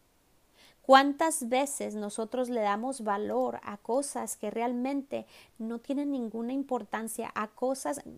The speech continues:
muchas veces consumimos nuestros días, consumimos nuestra vida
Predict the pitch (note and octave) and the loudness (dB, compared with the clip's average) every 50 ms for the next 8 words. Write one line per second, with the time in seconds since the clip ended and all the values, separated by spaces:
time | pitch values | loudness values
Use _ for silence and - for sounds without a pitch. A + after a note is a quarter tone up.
0 | - - - B3+ C4 C#4+ C#4+ - E4+ E4+ C#4+ D#4 D#4+ D#4 - C#4+ C4+ - - - | -12 -4 2 4 4 6 6 6 4 6 6 6 4 4 4 2 0 -2 -2 0
1 | C4 B3+ B3 A3+ - - C4 A#3+ A#3 B3 C#4 D4+ F#4+ G4+ F#4+ F#4+ G4+ G4 - - | 0 0 2 2 2 2 2 2 4 4 4 4 2 0 -2 -2 -4 -4 -6 -12
2 | - - - - B3+ C4 C4 C4 B3+ - - - A3+ A3 A3 G3+ G3 G3+ G#3 C4+ | -16 -18 -6 -2 2 2 2 2 0 -2 -4 -4 -4 -4 -4 -4 -4 -2 0 0
3 | D4+ D#4+ E4+ E4+ E4+ F4 - - - - - C4 B3+ A#3 - - C4 B3+ C4 C#4+ | 2 2 2 2 2 0 -2 -6 -8 -4 -2 0 0 0 2 2 2 2 2 2
4 | D4+ D#4+ F4 F#4 - - D4 C#4+ C#4 C#4 - - A3 G#3+ G#3 A#3+ C4+ C#4 C4+ A#3+ | 2 2 0 0 -2 -2 -2 0 -2 -2 -2 -4 -4 -4 -2 -2 -2 -2 -2 -2
5 | A3 | -4